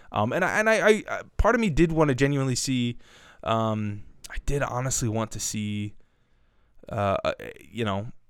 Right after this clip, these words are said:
a good game. I wanted to see the Eagles test it. I wanted to see what we were looking at. Um, but, you know, we didn't get that. But congrats to the Eagles. Head to the Super Bowl, man. Um, that's, that's a big deal. And the forty-niners, uh, just come up short yet again. Um, but, uh,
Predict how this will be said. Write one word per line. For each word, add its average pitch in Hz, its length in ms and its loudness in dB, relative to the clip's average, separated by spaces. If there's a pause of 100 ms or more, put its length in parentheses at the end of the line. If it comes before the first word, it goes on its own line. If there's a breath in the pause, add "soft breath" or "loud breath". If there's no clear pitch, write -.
(160)
a 127 60 2
good 151 160 8
game. 190 280 6
I 113 40 2
wanted 147 200 4
to 139 40 0
see 170 140 0
the 170 60 6
Eagles 165 220 6
test - 300 6
it. 113 60 4
I 110 60 4
wanted 139 160 2
to 127 100 -2
see 151 80 4
what 135 140 2
we 135 120 4
were 131 100 6
looking 151 220 0
at. 87 260 -4
Um, 107 420 0 (340 loud breath)
but, 104 220 2 (1200 loud breath)
you 113 80 2
know, 104 100 2
we 110 120 4
didn't 110 180 2
get 101 160 2
that. 92 220 2
But 104 220 0
congrats 180 360 8
to - 40 -8
the 175 60 8
Eagles. 180 260 8
Head 139 140 6
to 147 60 2
the 135 80 -2
Super 143 240 2
Bowl, 117 140 4
man. 113 320 -2
Um, 110 560 0
that's, - 360 0
that's 123 200 -2
a - 20 -4
big 110 160 2
deal. 117 240 6
And 110 80 2
the 104 40 -2
forty-niners, 113 840 0
uh, 90 280 -2
just - 360 -4 (160)
come 120 140 -2
up 110 220 -4
short 110 400 0
yet 107 180 -2
again. 107 340 -2 (160)
Um, 107 380 -6
but, 104 300 -2
uh, 101 260 -2